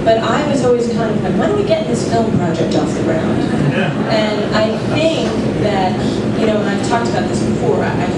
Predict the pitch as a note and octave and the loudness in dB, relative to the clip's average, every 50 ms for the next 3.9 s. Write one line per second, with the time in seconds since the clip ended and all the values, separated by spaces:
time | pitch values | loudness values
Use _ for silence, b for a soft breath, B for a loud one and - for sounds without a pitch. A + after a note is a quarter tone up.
0 | - - B3 B3 B3 B3 - - - - - - - - - - - - - - | 0 2 2 2 2 0 -2 -2 -2 -2 -2 -2 -2 -2 -2 -2 -2 -2 -2 -2
1 | - - - - B3 C4+ - - A3 G#3+ - A3 A3 - - - - - - - | -2 -2 -2 -2 -2 -2 0 0 0 0 0 0 0 0 -2 -2 -2 -2 -2 -2
2 | G#3 G3+ A3 A3+ A3+ A3+ G#3 - - - - - F#3 F#3+ - - - F3 F3+ F#3 | 0 0 0 0 0 0 0 0 0 -2 -2 -2 0 0 0 0 -2 -2 0 0
3 | - - - - - - - - - - - - - - G#3+ G#3+ E4+ E4 | 0 0 0 -2 -2 -2 -2 -2 -2 -2 -2 -2 -2 0 0 0 0 0